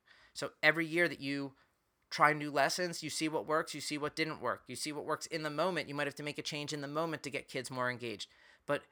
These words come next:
don't be afraid to make those iterations, to make those changes, to keep progressing and keep making new and improved. That's essentially what this means, new and improved. Keep pushing for new and improved.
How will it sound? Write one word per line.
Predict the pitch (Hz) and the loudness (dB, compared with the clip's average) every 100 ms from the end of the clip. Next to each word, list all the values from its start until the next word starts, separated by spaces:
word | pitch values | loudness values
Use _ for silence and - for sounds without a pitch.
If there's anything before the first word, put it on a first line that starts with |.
| _ - | _ 0
don't | 151 165 | 0 2
be | 180 | 0
afraid | 175 - 147 160 | 0 2 0 0
to | 160 | -4
make | 143 127 135 - - | -6 -2 -2 -2 -4
those | 135 131 - | -2 -2 -4
iterations, | 127 123 123 123 113 - | -2 0 0 -2 -6 -8
to | 127 | -10
make | 120 131 - | -4 -4 -4
those | 135 127 | -4 -4
changes, | - 131 123 113 | -4 -6 -6 -8
to | - | -10
keep | - - 185 175 _ _ _ _ _ _ | -12 -6 -6 -6 _ _ _ _ _ _
progressing | 160 123 151 185 - 131 110 | -10 2 4 6 2 -4 -6
and | 131 | -8
keep | - 160 | -6 -6
making | 135 151 160 143 - | -6 -8 -8 -10 -10
new | 151 135 160 175 175 185 - _ _ _ _ _ | -10 -4 0 2 2 0 -8 _ _ _ _ _
and | 160 | -4
improved. | 151 - - 160 185 165 156 - | -4 -6 0 2 4 4 0 -4
That's | 214 214 | -4 -2
essentially | 160 156 143 | -4 -2 -4
what | 110 | -6
this | 135 | -6
means, | 123 123 | -8 -6
new | 135 147 | -2 0
and | 139 | -2
improved. | - 117 90 - - _ _ | -4 -6 -6 -12 -20 _ _
Keep | - 196 - | -6 -6 -4
pushing | 165 156 151 | -4 -2 -4
for | 131 | -6
new | 120 139 143 | -4 -2 -2
and | - 127 123 | -2 -6 -6
improved. | 127 120 - 131 110 - | -8 -10 -6 -4 -4 -6